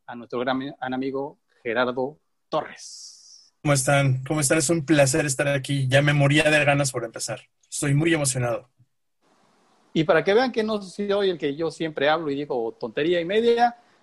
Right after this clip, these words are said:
Speaker 1: le paso los controles a mi buen Gabo para que presente a nuestro otro gran invitadazo de este día.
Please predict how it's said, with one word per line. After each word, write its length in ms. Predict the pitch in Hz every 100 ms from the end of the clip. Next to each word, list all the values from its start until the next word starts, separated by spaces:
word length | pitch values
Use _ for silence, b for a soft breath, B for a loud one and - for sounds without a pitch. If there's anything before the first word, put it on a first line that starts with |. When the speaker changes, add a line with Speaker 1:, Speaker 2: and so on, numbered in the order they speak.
| b -
Speaker 1:
le 420 | 131 143 139 143
paso 340 | 196 202 202
los 180 | 160 147
controles 640 | 151 135 160 165 175 165 151
a 120 | 127
mi 120 | 127
buen 220 | 123 170
Gabo 240 | 175 208 202
para 220 | 135 123
que 100 | 123
presente 340 | - 127 151
a 40 | 147
nuestro 460 | 131 120 - 123 131
otro 280 | 160 - 127
gran 220 | 135 151
invitadazo 640 | 139 117 123 123 131 131
de 100 | 117
este 200 | 110 127
día. 180 | 123